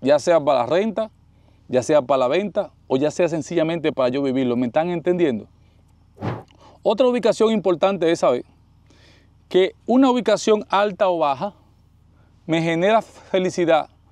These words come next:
si yo oriento la casa, principalmente la escalera, a la mejor vista del panorama.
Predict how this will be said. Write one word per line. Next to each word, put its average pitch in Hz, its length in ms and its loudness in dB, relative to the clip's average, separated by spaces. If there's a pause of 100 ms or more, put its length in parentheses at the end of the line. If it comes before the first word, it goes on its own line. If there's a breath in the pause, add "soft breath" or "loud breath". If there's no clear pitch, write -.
(200 soft breath)
si - 180 -2
yo 185 160 4
oriento 208 440 0
la 190 120 0
casa, 165 400 -2 (140)
principalmente 151 520 0
la 175 140 2
escalera, 151 520 0 (420 soft breath)
a 143 120 2
la 151 100 0
mejor 156 360 0
vista 180 480 -2 (260)
del 143 240 -2
panorama. 147 600 -2